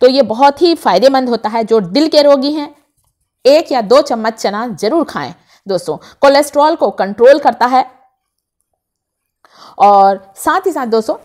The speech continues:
ये पोषक तत्वों से भरपूर होता है और जब पानी में भिगाते हैं ना, अंकुरित हो जाता है, तो ये, इसमें पोषक तत्व और बढ़ जाते हैं। इस तरह से फूटा चना आता है दोस्तों। ये फूटा चना आपको किसी भी, अ, किराना दुकान में, ग्रोसरी शॉप में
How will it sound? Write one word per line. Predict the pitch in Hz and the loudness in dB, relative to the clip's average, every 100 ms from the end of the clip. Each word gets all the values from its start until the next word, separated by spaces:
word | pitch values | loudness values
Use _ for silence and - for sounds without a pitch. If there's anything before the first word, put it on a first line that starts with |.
| _ 220 | _ -2
ये | 220 | 0
पोषक | 214 220 214 294 | 2 0 -2 -4
तत्वों | 311 247 | -4 -4
से | 233 202 | -6 -6
भरपूर | 175 190 302 302 | -6 -8 -4 -2
होता | 240 240 | -2 -2
है | |
और | 220 | -4
जब | 202 - | -4 -4
पानी | 180 233 | -6 -4
में | 269 | -6
भिगाते | 196 180 175 269 | -4 -4 -4 -4
हैं | 285 | -8
ना, | |
अंकुरित | - 220 285 370 - | -8 -6 -2 -4 -2
हो | |
जाता | 233 214 214 | -2 -2 -2
है, | 226 | -6
तो | 226 | -6
ये, | 226 - | -8 -10
इसमें | 220 - 208 | -16 -16 -12
पोषक | 190 - 262 | -10 -10 -10
तत्व | 220 220 - | -12 -10 -4
और | 185 | -4
बढ़ | 156 147 | -4 -8
जाते | - - | -10 -14
हैं। | _ | _
इस | 370 | -6
तरह | - 349 | -4 -4
से | 320 | -4
फूटा | 320 254 269 | -8 -2 0
चना | 277 277 254 | -2 -4 -10
आता | 240 262 | -10 -10
है | |
दोस्तों। | 240 233 - - _ - | -8 -8 -12 -20 _ -10
ये | 302 | -6
फूटा | 330 277 269 | -4 -4 -2
चना | 311 320 247 | -2 -4 -8
आपको | - 277 | -10 -10
किसी | 269 254 | -10 -8
भी, | 302 294 302 | -4 -4 -4
अ, | 311 330 269 240 220 196 - _ _ _ _ _ | -8 -18 -10 -8 -8 -10 -16 _ _ _ _ _
किराना | 277 254 254 | 0 2 2
दुकान | 254 247 226 | -2 -4 -6
में, | 240 302 - | -8 -12 -6
ग्रोसरी | 226 247 - 311 | 0 0 0 -4
शॉप | 277 226 | -2 -4
में | 247 | -6